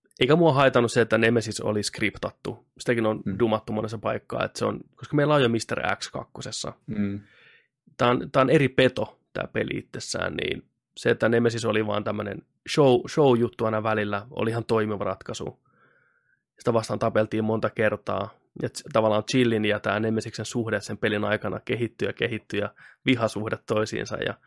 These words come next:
Speaker 1: se kulminoituu niin nätisti sitten vielä jossain vaiheessa, että tää
Speaker 2: Kyllä.
Speaker 1: oikein niinku hurrattiin saatana siellä lopussa, mikä oli, se nosti fiiliksen. Sehän veti ihan Metal Gear-vaihteen päälle se peli siellä
Speaker 2: Joo.
Speaker 1: loppuvaiheella, mutta vittu ei haittaa, se tuntui niin hyvältä.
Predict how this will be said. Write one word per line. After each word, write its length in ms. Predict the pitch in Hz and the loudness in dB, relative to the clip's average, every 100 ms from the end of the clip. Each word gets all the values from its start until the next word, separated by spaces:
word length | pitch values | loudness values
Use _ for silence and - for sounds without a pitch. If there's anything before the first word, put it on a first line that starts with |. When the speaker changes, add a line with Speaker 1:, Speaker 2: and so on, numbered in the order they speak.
| _ _ | _ _
Speaker 1:
se 100 | 123 | -8
kulminoituu 600 | - 127 110 104 101 117 | 0 2 2 0 -2 -2
niin 220 | 110 110 | -2 0
nätisti 400 | 110 113 107 - - | 0 0 -4 -6 -12
sitten 280 | - - | -12 -8
vielä 140 | - - | -6 -6
jossain 260 | - - | -6 -6
vaiheessa, 420 | 64 - 101 - - | -6 -8 -8 -10 -12
että 240 | - 53 - _ _ _ _ _ | -10 -10 -10 _ _ _ _ _
tää 120 | - 110 | 0 2
Speaker 2:
Kyllä. 100 | 107 | 2
Speaker 1:
oikein 240 | 101 107 | 0 -2
niinku 240 | 107 110 127 | -2 -2 0
hurrattiin 560 | 135 98 - - - | 0 0 -4 -8 -10
saatana 460 | - - - 64 - _ - _ _ _ _ | -8 -8 -8 -8 -10 _ -20 _ _ _ _
siellä 280 | - 95 92 | -8 -4 -2
lopussa, 400 | 92 - - - | -4 -6 -8 -8
mikä 240 | - - | -8 -8
oli, 160 | - - _ _ _ _ _ _ _ _ _ 190 185 | -8 -10 _ _ _ _ _ _ _ _ _ -20 -4
se 100 | 127 | 0
nosti 240 | 123 - | 0 -2
fiiliksen. 640 | 117 117 107 95 - - - _ _ _ _ _ - | -4 0 0 0 -4 -10 -10 _ _ _ _ _ -6
Sehän 220 | 131 127 | 0 2
veti 140 | 123 | 2
ihan 140 | 127 123 | 2 4
Metal 240 | 123 117 113 | 4 2 2
Gear-vaihteen 640 | 107 107 104 - - - | 0 2 0 -2 -4 0
päälle 300 | 117 107 107 | 2 2 0
se 120 | 117 | -4
peli 220 | 110 104 | -2 -2
siellä 200 | 107 117 | -2 0
Speaker 2:
Joo. 60 | 101 | 2
Speaker 1:
loppuvaiheella, 520 | 113 113 110 110 110 | 2 2 2 2 2
mutta 240 | 113 110 | 0 0
vittu 240 | 110 143 117 | 8 8 8
ei 60 | 120 | 6
haittaa, 400 | 117 113 - 127 | 6 2 2 2
se 100 | 139 | 4
tuntui 240 | 147 143 | 6 6
niin 180 | 143 135 | 6 6
hyvältä. 520 | 147 147 143 - 135 | 6 6 6 4 0